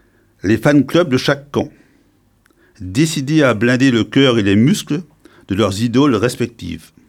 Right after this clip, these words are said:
pour l'heure en pleine concentration. Les uns sont rivés à l'application WikiHow, en rubrique « Comment faire pour le tir à la corde ? »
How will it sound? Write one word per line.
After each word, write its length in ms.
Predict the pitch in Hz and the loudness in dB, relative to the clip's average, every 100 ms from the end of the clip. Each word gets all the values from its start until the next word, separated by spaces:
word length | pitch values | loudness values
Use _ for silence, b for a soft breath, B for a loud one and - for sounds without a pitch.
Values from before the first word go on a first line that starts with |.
| _ _ _ _ _ _ _ b b b - | _ _ _ _ _ _ _ b b b -8
pour 200 | 98 101 | -4 0
l'heure 360 | 120 139 143 | 2 2 0
en 160 | 92 85 - _ | -4 -6 -8 _
pleine 400 | 117 120 120 104 | -2 2 0 -2
concentration. 720 | - 95 101 - 87 - - _ b b b b b - B B B B | -4 -4 -4 -6 -10 -10 -20 _ b b b b b -20 B B B B
Les 300 | 98 113 110 | 0 2 4
uns 240 | 156 180 - - _ _ | 2 2 -4 -16 _ _
sont 340 | - - 101 90 | -12 0 0 2
rivés 480 | 107 123 120 131 110 | 0 0 2 2 4
à 80 | |
l'application 840 | 101 98 101 98 98 - 131 139 175 - b b b - | 2 0 -4 -2 -2 0 0 0 -2 -12 b b b -6
WikiHow, 840 | 104 151 117 107 123 95 80 69 71 _ _ _ _ _ _ _ _ _ b b - | -4 -2 -2 0 0 0 -2 -8 -16 _ _ _ _ _ _ _ _ _ b b -4
en 180 | 101 | -2
rubrique « 580 | 95 104 85 160 - - _ B B B B B B B B _ - | 2 0 0 -4 -4 -20 _ B B B B B B B B _ -2
Comment 300 | 156 156 151 | 2 4 4
faire 440 | 151 143 175 - | 2 0 0 -2
pour 140 | - 110 | -2 -2
le 120 | 113 | -2
tir 220 | - 113 | 0 0
à 40 | |
la 120 | 101 92 | 2 0
corde ? » 420 | 113 170 113 | -2 -2 -4